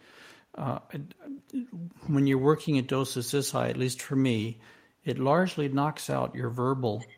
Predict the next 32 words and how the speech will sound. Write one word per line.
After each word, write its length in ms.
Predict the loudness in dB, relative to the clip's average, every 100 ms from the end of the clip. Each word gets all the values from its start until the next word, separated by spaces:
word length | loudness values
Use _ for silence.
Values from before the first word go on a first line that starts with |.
| _
functions, 680 | -2 0 0 -4 -8 -12 -16 _ -6
so 160 | -2
that 260 | 0 -2 -4
even 640 | -2 4 4 4 2 2 0
the 200 | -4 -2
night 400 | 0 2 0 -2 -2
after 420 | 0 0 -2 -4
a 60 |
session 440 | 0 0 0 -2 -4
is 180 | 0 2
over, 460 | 2 2 -2 -4 -12 -20 -20 -20 _ _ -2
my 180 | 0 2
capacity 760 | 0 0 2 2 2 -2 -4
to 160 | -2 0
articulate 800 | -2 0 -2 -2 0 0 0 -4
is, 360 | -12 -10 -10 -8
is 380 | -6 -6 -6 -12 _ _ -18 -18 -20 _
compromised. 800 | -2 -2 0 -2 -2 -6 -10 -12 _ -20 _ _
It's 180 | -6 0
really 220 | 2 4
not 280 | 4 2 0
for 80 | -6
twenty-four 560 | -2 0 0 0 0
hours 440 | 2 2 0 -6 -4
that 180 | -4 -4
I 80 | -6
get 300 | -2 -2 -2
my 160 | -4 -4
full 400 | -4 2 2 2
verbal 420 | 0 0 0 -6
skills 480 | -6 -4 -4 -4 -8
back. 400 | -8 -10 -10